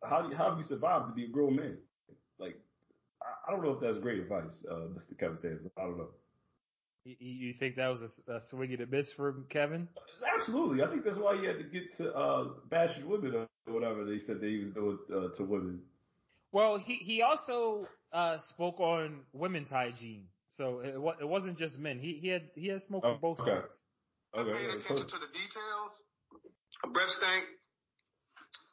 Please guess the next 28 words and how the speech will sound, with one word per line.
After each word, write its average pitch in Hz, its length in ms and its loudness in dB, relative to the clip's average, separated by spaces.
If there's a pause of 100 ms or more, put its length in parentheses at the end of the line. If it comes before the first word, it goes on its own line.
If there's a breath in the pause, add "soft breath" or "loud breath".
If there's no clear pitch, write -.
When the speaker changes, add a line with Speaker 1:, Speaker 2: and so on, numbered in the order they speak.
(280)
Speaker 3:
Breath 233 200 6
stank, 214 220 2
cooch 202 200 0
stank. 135 220 -2 (1200)
Breath 226 260 2 (100)
stank. 214 380 2 (1200)
You 190 240 -4
can 254 160 0
look 220 260 2
at 185 100 4
her, 180 200 4 (100)
look 196 180 2
at 202 120 2
a 190 100 0
woman, 156 480 0 (760)
and 156 100 2
if 151 140 -6
she 233 100 -2
has 247 160 4
not 214 240 2
paid 208 160 0
attention 190 460 -2
to 175 80 -2
the 147 100 -4
details, 196 640 0 (560)
she's 180 180 -4
faking 180 320 2
femininity. 160 600 0